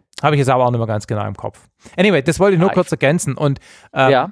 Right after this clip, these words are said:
Speaker 1: äh, Harry hat ja auch von, glaub ich, von Bruchvers-, also davon geredet, wie, wie, wie fl-, wie, wie stark diese Flügel durchbiegbar sind und von Bruchversuchen, ne?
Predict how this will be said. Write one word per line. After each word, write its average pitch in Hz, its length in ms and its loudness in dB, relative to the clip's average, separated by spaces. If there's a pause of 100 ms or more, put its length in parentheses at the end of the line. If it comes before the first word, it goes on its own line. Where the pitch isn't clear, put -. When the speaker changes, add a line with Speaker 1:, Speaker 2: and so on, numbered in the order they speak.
(140)
Speaker 1:
äh, - 60 -2
Harry 147 320 2
hat 165 180 0
ja 151 120 2
auch 151 180 2
von, 143 400 0
glaub 135 180 2
ich, 131 100 -6
von 135 160 -2
Bruchvers-, - 520 -2
also 143 180 2
davon 139 260 0
geredet, 131 480 0
wie, 131 360 -2
wie, 127 360 -4
wie 123 200 -4
fl-, - 200 -14
wie, 127 320 -4
wie 120 120 -4
stark 127 300 0
diese 120 180 -6
Flügel 143 360 0
durchbiegbar 160 680 0
sind 151 220 0
und 127 100 -2
von 120 140 -2
Bruchversuchen, 165 760 0
ne? 160 140 0